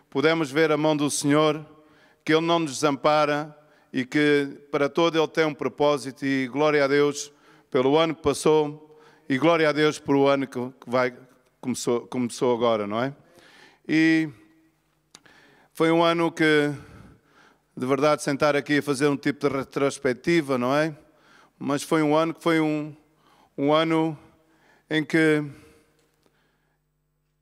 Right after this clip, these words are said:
de certa maneira, a ver se eu consigo introduzir isto,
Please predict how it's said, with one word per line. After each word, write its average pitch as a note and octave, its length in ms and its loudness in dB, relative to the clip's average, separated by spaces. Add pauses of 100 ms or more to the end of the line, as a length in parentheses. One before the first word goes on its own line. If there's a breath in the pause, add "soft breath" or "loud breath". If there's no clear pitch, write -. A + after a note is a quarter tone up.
(420)
de C#3 120 -10
certa E3+ 440 0
maneira, C#3+ 760 0
a C#3+ 80 -6
ver D3 140 0
se - 120 -2
eu C#3+ 60 -2
consigo D3 400 0
introduzir C#3 480 -2
isto, C3 520 -4